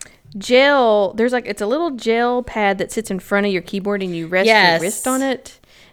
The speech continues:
Speaker 1: Yeah.
Speaker 2: Yeah, and I may get
Speaker 1: I like that.
Speaker 2: that ahead of time. Like, I might just go ahead and get that 'cause I don't think they're very expensive. And I remember
Speaker 1: Yeah.
Speaker 2: my mom used to have one, and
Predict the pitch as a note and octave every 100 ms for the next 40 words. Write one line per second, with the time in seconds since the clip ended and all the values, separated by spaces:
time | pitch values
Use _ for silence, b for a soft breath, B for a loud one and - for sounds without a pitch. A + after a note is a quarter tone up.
0 | - F#3 D#3 D3+ D3 - F#3+ A#3 E4 D#4
1 | E3 F#3 F3 F3 E3 D#3 - E3+ F3 E3
2 | - D3+ D3 - D#3+ D#3 E3+ E3+ E3 -
3 | D3+ D#3 C3+ C#3 C3+ C3+ C#3+ E3 D#3+ D#3
4 | D#3 C#3+ C#3+ C3+ A#2+ - C#3+ C3+ C3+ B2+
5 | E3 E3+ B B B - F3+ F3+ E3+ D#3
6 | C#3+ - D#3 D#3+ D#3 D3 - C#3+ D3 D3+
7 | C#3+ C#3+ C#3+ C#3+